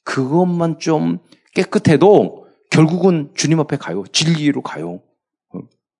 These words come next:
제가 이제 가끔 그러잖아요. "내가 완전 불교에만 태어나도 저는 오직 예수 했을 거예요."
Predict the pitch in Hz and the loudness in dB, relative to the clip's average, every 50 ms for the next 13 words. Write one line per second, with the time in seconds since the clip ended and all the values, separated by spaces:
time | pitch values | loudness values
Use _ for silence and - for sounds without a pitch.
0 | _ _ _ - 160 156 147 139 131 - - 120 - - 123 - 127 117 101 - | _ _ _ -4 -2 -2 -2 -2 -6 -10 -12 -10 -8 -8 -8 -6 -6 -10 -8 -6
1 | - 113 113 110 113 101 98 92 90 92 92 104 98 95 - _ _ _ - 104 | -4 -4 -4 -2 -4 -4 -6 -6 -8 -8 -8 -8 -8 -10 -12 _ _ _ -6 -4
2 | 110 120 135 143 143 - - - - - 135 131 127 139 156 151 139 127 123 113 | -2 0 0 0 -2 -2 -6 -6 -2 0 2 2 4 4 4 6 4 4 2 0
3 | - - - 170 156 143 123 113 117 113 - 117 120 123 113 143 170 170 147 127 | -4 -4 -2 -2 -2 -2 -2 -4 -6 -6 -4 -2 -2 0 4 4 4 4 4 2
4 | 139 135 123 - 147 147 - - - - 101 78 73 76 87 - | 0 0 2 0 -4 -8 -8 -12 -10 -10 -8 -8 -8 -10 -14 -16